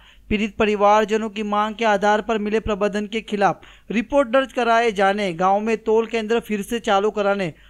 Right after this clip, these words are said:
और पीड़ित परिवार को आर्थिक सहायता दिलाए जाने आश्वासन पर ग्रामीण शांत हुए थे। आज सुबह ग्रामीणों ने मृतक ओमपाल का शव कस्बे में ही रखकर धरना प्रदर्शन शुरू कर दिया।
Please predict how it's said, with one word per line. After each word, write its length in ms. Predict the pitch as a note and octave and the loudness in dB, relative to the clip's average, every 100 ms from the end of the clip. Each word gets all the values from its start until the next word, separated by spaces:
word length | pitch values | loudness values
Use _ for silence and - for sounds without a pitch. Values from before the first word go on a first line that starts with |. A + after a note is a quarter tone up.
| _ - | _ 0
और 140 | A#3+ | 0
पीड़ित 380 | B3+ C4 C#4+ C#4 | 0 -2 -4 0
परिवार 420 | C4+ C4 A#3+ A#3+ | -2 2 2 2
को 120 | A#3 | 2
आर्थिक 300 | B3 G#3 A#3+ | 0 0 -4
सहायता 420 | G#3+ A3+ A3 A#3 A#3+ | -4 0 0 0 -2
दिलाए 360 | G#3 G#3+ G#3+ | -2 0 0
जाने 280 | G3+ G#3+ A3 | 0 -2 0
आश्वासन 500 | G#3 F#3+ G#3+ G3 A3 | -2 -2 -6 -4 -6
पर 200 | A#3 A3+ | -4 -4
ग्रामीण 440 | G3+ G3 G3+ A3 G#3 _ _ - | 0 0 0 -6 -10 _ _ -10
शांत 380 | - F#3 G3 | 0 0 0
हुए 220 | F3+ F3 D#3 | -4 -6 -6
थे। 140 | D#3 C3 _ _ - - | -8 -10 _ _ -20 0
आज 160 | G3 G3+ | 0 2
सुबह 220 | G#3+ G#3 | 0 -2
ग्रामीणों 380 | G3+ G3+ G#3 G#3 | 0 -2 -2 -6
ने 100 | G#3 | -8
मृतक 300 | F#3+ A3 G#3+ | -6 -6 -4
ओमपाल 380 | G#3 G3 G#3+ | -4 0 0
का 160 | A3 A3 | 0 -2
शव 180 | A3 A3+ | 0 -2
कस्बे 420 | A#3 A3 A3 A#3+ | -2 -6 -4 -2
में 140 | A#3 | 0
ही 120 | B3 B3+ | -2 0
रखकर 300 | B3+ C4 B3+ | -2 -2 -4
धरना 320 | A3+ A3+ A#3+ | -4 -2 -2
प्रदर्शन 380 | A#3 A3+ A3+ A#3+ | -2 -4 -4 -8
शुरू 260 | A#3+ A3+ | -6 -8
कर 180 | A3 F#3+ | -4 -4
दिया। 300 | E3+ D#3+ C#3 | -2 -6 -6